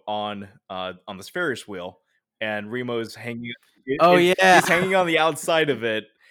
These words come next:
Speaker 1: and then by the time they, uh, uh, after that little scene is done, they pass, uh, uh, they pass one of the little attractions with, uh, with the ring toss on the, on the bottles, and, uh, and,
Speaker 2: Mm-hmm.
Speaker 1: uh, Chuen,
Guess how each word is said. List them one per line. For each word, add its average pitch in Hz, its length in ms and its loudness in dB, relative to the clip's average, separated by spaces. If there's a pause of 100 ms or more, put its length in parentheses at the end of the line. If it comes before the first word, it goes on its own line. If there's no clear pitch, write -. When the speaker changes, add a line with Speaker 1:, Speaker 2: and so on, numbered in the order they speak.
(240)
Speaker 1:
and 131 160 -4
then 131 260 2
by 131 140 4
the 127 120 -2
time 143 260 -2
they, 131 240 -2
uh, 110 220 -2 (420)
uh, 107 40 -8
after 107 400 -4
that 131 160 0
little 135 140 -4
scene 135 220 -10
is 110 140 -14
done, 123 380 -6
they 120 120 -4
pass, 120 480 -4
uh, 101 220 -4 (420)
uh, 95 220 -10
they 110 100 -10
pass 131 260 -4
one 127 80 -10
of 120 40 -10
the 117 60 -12
little 120 180 -8
attractions 147 840 -4
with, 117 240 -10
uh, 113 180 -2
with 107 80 -12 (180)
the 113 120 -6
ring 131 240 -6
toss 127 380 -4
on 113 180 -8
the, 104 280 -4
on 113 120 -8
the 113 60 -12
bottles, 92 540 -8 (520)
and, 113 280 -6 (100)
uh, 101 140 -4 (240)
and, 117 200 -6
Speaker 2:
Mm-hmm. 110 100 -6
Speaker 1:
uh, 107 140 -4
Chuen, 147 220 -4